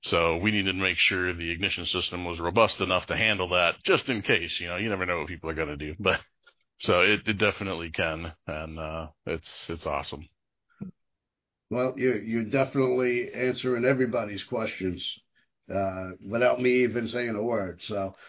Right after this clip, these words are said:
Speaker 2: what are actually the applications to use a flamethrower? I know, you know, you watch old World War Two movies. You see the soldier with the, uh, fuel on his back, just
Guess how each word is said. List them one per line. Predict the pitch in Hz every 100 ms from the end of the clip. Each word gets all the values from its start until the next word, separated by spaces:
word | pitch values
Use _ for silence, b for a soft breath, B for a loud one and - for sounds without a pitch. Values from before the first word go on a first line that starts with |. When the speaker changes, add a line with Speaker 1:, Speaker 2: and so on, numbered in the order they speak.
| B B -
Speaker 2:
what | 131 196
are | 233 190
actually | 156 170 - 160 147 135
the | - 120 113 -
applications | 135 131 120 92 123 147 - 87 - - - _ _ -
to | 110
use | 104 107 98 90
a | - 98
flamethrower? | - 110 101 95 101 90 82 - _
I | 101 113 117
know, | 123 117 113 107 90 -
you | 123 113
know, | 87
you | 90 107
watch | 104 107 98
old | 120 110
World | 104 107 104
War | 98 101
Two | - 139
movies. | 127 127 113 117 98
You | 101
see | - 117
the | 98 101
soldier | 120 123 120 107
with | 107 101
the, | 101 92 90 b b b b _ _ _
uh, | - 180 185 - _ _ _ - 131 -
fuel | 139 143 147
on | 139 131
his | 120
back, | - 135 139 139 -
just | - 120 -